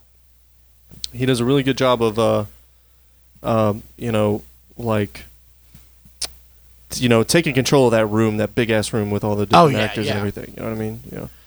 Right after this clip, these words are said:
Speaker 1: Um,
Speaker 2: Failure is not an option.
Speaker 1: Yeah,
Speaker 2: Yeah.
Speaker 1: yeah. And then, and then there was that moment where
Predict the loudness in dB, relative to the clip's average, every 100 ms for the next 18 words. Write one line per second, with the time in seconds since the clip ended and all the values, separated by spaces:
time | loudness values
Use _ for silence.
0 | _ _ -14 2 4 6 4 2 2 0
1 | -4 -2 4 4 4 -2 -4 -2 2 4
2 | 6 4 0 -6 -14 -8 0 2 2 2
3 | 2 2 2 -2 -4 0 2 4 4 4
4 | 2 0 2 2 2 0 -4 -4 0 2
5 | 2 0